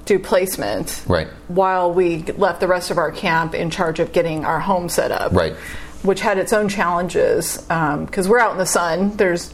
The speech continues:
Speaker 1: you know, you're just out there waiting and with your G P S locator, getting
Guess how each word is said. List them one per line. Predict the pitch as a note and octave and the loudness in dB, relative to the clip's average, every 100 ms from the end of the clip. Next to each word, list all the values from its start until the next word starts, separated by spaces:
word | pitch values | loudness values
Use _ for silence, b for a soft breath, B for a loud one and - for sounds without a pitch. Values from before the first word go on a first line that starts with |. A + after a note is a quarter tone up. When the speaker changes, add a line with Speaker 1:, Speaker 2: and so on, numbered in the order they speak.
| - | -2
Speaker 1:
you | G3+ | 2
know, | D#3 D#3+ F3+ - - - | 4 2 0 -12 -18 -4
you're | F3+ F#3 | -2 2
just | G3+ | 2
out | G#3 B3 B3+ | 4 2 2
there | G#3 G#3+ A3+ | 2 2 2
waiting | G#3+ G3+ A3 A#3 | 2 4 2 2
and | G#3 F#3+ F#3 | 2 2 2
with | G3 | 2
your | G3+ | 2
G | G#3 G#3 | 2 2
P | A3+ | 4
S | A3 A#3+ | 2 4
locator, | A3 G#3+ G#3 G#3 G#3+ | 4 4 4 4 4
getting | G3+ F#3+ G#3 G#3 | 2 2 0 -2